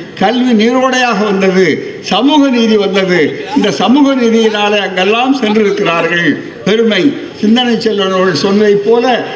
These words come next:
அந்த வாய்ப்பு கிடைத்திருக்கிறது. ஆனால் இவர்கள் போவதற்கு முன்னால் அங்கே ஒரு ஜாதி போயிருக்கிறது. அங்கே ஜாதி எதிர்த்து போராட வேண்டிய கட்டத்தில் இன்னும் இருக்கிறார்கள்.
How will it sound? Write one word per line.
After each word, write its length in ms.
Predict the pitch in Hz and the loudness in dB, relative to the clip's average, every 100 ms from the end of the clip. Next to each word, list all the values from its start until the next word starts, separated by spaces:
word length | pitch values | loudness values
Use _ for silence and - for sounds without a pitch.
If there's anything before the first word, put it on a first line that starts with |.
| - - | -10 -4
அந்த 120 | 208 180 | -2 0
வாய்ப்பு 380 | 165 254 285 285 | 0 0 0 -2
கிடைத்திருக்கிறது. 720 | 240 214 196 185 151 151 135 120 123 | -2 0 0 0 -2 0 0 0 0
ஆனால் 440 | 160 170 180 170 156 - - - - - - | 0 0 0 -2 -4 -10 -14 -18 -18 -4 0
இவர்கள் 460 | 131 175 175 196 185 | 2 0 0 0 0
போவதற்கு 540 | 202 202 208 208 202 214 | 0 2 2 0 0 -2
முன்னால் 480 | 185 202 214 233 269 240 202 - - - - - - 120 | 0 0 2 2 0 -4 -8 -12 -14 -16 -16 -16 -8 -2
அங்கே 200 | 151 156 | 0 2
ஒரு 180 | 151 143 117 120 | 2 2 2 0
ஜாதி 360 | 185 240 220 208 202 | 0 -2 -2 -2 -2
போயிருக்கிறது. 680 | 170 165 143 139 120 101 95 - - - - - - - - | 0 2 2 0 -4 -4 -8 -12 -16 -18 -18 -18 -18 -10 -4
அங்கே 240 | 240 247 233 156 | 0 2 2 2
ஜாதி 280 | 190 247 285 294 | 0 0 2 2
எதிர்த்து 300 | 254 254 262 247 233 | 2 0 0 0 0
போராட 340 | 269 294 285 | 2 2 2
வேண்டிய 320 | 262 262 240 233 | 2 2 2 2
கட்டத்தில் 560 | 233 226 240 277 277 262 | 0 -2 -2 0 0 2
இன்னும் 280 | 269 302 302 | 2 2 2
இருக்கிறார்கள். 640 | 269 233 220 185 165 156 | 2 2 0 -2 0 -2